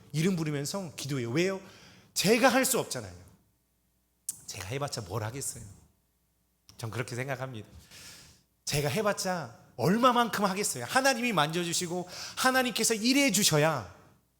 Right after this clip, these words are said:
그게 주님의 뜻이 이루어지지. 저는 그냥 이 안에서 제가 할 수 있을 만큼만, 그만큼만 해요. 나머지는 기도해요. 부족하기 때문에 기도로 나갈 때가 있습니다.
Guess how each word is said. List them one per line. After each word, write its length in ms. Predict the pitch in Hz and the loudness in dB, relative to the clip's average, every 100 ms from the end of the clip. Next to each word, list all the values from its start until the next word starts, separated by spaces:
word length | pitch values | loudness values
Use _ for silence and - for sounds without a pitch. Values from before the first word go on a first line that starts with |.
| _ _ - | _ _ -2
그게 240 | 247 254 | 2 4
주님의 360 | 254 208 214 208 | 2 2 0 0
뜻이 220 | 202 - | 0 -2
이루어지지. 600 | 180 185 135 110 185 160 - - _ _ - | -2 -6 -6 -8 -8 -10 -16 -20 _ _ -2
저는 240 | 226 233 | 0 2
그냥 240 | 208 214 185 | 0 -2 0
이 200 | 196 226 | 2 2
안에서 420 | 156 160 - 190 | 2 -2 -4 -4
제가 180 | 165 147 | -4 -2
할 160 | 220 | 0
수 140 | 240 226 | 0 0
있을 240 | 214 226 | 0 0
만큼만, 720 | 180 151 160 - 160 - 170 - - - - - | 0 0 -2 -4 -4 -4 -8 -10 -18 -18 -16 -8
그만큼만 720 | - 269 240 196 196 185 165 | -2 2 4 2 0 0 0
해요. 200 | 175 120 | -2 -4
나머지는 600 | 110 139 147 151 202 135 - _ _ _ - | -4 -2 -2 -4 -6 -10 -16 _ _ _ -10
기도해요. 420 | 127 139 147 117 110 - _ _ _ _ - | -6 -6 -6 -10 -18 -20 _ _ _ _ -4
부족하기 440 | 165 170 160 151 | -2 0 -2 -2
때문에 440 | 147 131 160 147 120 - _ - | -6 -6 -10 -12 -14 -20 _ -14
기도로 540 | - 127 131 151 - - - _ - | -8 -6 -4 -6 -8 -20 -20 _ -14
나갈 320 | - 101 98 | -10 -10 -8
때가 400 | 117 143 147 110 - - _ _ _ - | -6 -4 -6 -10 -18 -20 _ _ _ -6
있습니다. 420 | 113 - 151 104 | -2 -2 -2 -10